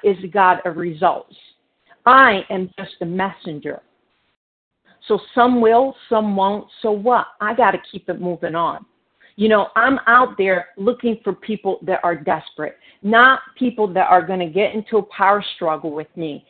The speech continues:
doing step work and wanting me to, uh, <laughs> sponsor them the way they want me to sponsor them.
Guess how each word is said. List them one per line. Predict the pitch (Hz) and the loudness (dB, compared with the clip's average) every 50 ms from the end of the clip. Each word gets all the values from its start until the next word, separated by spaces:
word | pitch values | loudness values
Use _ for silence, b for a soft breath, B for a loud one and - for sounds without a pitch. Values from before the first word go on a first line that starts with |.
| _ _ _ _ - 180 | _ _ _ _ -14 -6
doing | 165 226 226 233 226 208 - - | -4 -2 -2 0 -2 -4 -6 -4
step | - 220 220 220 - - | 0 0 0 0 -2 -6
work | 175 170 151 151 151 b b b b b - | -4 -2 -2 -4 -6 b b b b b -2
and | 220 214 202 202 | -2 0 0 0
wanting | 208 208 220 226 226 214 196 190 196 | 2 4 4 4 2 0 -2 -2 0
me | 226 240 226 196 170 165 170 b b b b b _ _ - | 0 0 0 0 -2 -6 -10 b b b b b _ _ -4
to, | 226 208 190 180 - - | -2 0 0 -2 -2 -2
uh, | 180 170 160 - - - | -2 -2 -2 -4 -4 -6
<laughs> | 202 - - - 196 165 - B B B B - | -6 -6 -4 -4 -4 -4 -4 B B B B -14
sponsor | - - 214 208 208 208 - 190 | -4 0 0 0 0 -2 -6 -6
them | 175 185 180 165 - | -6 -4 -6 -6 -8
the | 175 | -10
way | 156 175 185 175 165 | -4 -2 -2 -2 0
they | 156 180 180 | 0 0 -2
want | 180 170 147 156 - - | -2 -2 -6 -8 -8 -8
me | 160 151 143 | -8 -10 -10
to | 147 147 | -10 -14
sponsor | _ - 143 135 139 143 - - - | _ -14 -12 -12 -12 -12 -14 -14 -12
them. | 143 139 - - | -12 -12 -12 -14